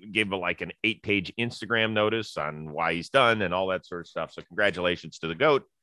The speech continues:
Go enjoy your T B twelve business and your Brady clothing line and everything else, and your smoking hot wife and your family and all that sort of stuff. So enjoy that. So the last year that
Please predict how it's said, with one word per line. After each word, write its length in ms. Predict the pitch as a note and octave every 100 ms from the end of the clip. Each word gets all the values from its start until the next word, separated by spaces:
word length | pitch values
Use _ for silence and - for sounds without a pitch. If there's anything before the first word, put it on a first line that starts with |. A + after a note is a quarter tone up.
| _ _ _ A2
Go 120 | A2
enjoy 220 | G2+ G#2+
your 180 | G#2 G2
T 160 | -
B 120 | F#2+ F#2+
twelve 400 | - G2 F#2 E2
business 480 | F2+ E2+ E2 D#2+ D#2+
and 80 |
your 100 | D#2+ D#2
Brady 420 | D#2+ E2 D#2+ C#2+
clothing 340 | - D#2+ D2+ D2
line 300 | D2 C#2+ D2+
and 100 | D#2+
everything 320 | D#2+ D2+ D2+
else, 300 | C2+ C#2 -
and 160 | C#2 C#2 _ _ - - _ _ _ _
your 100 | D#2+ D2+
smoking 320 | F#2 E2 D#2+
hot 200 | D#2 D2
wife 200 | C#2+ C#2+ C#2+
and 80 |
your 100 | C#2
family 360 | - C#2+ C2+ C2+
and 80 | C2+
all 100 | C2
that 160 | B1 -
sort 160 | A#1
of 60 | B1
stuff. 240 | - D2+ -
So 160 | - F2+
enjoy 300 | F#2 A#2 G2
that. 200 | C2+ - _ _ _ _ _ _ _
So 160 | - D3+
the 100 | D3+
last 480 | D3+ A3 C#4 - -
year 500 | C#3 D3+ F#2 D#2 F#2+ _ _ _ _ _ _ _ _ _ _ _ _ _ _ _ _ _ _ _
that 240 | B2 B2+